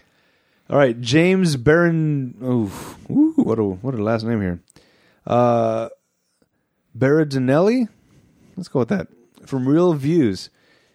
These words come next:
"This is more of the same, but at least in this case,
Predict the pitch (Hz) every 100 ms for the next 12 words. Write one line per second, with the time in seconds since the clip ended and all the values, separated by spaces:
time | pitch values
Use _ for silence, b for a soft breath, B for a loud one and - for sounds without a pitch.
0 | _ _ - 180 - 196 175 143 - _
1 | _ _ _ - 120 143 190 208 196 185
2 | 175 143 - 196 139 104 104 117 _ _
3 | _ _ _ _ _ _ _ _ _ _
4 | _ - 131 131 147 156 147 160 - 113
5 | 104 -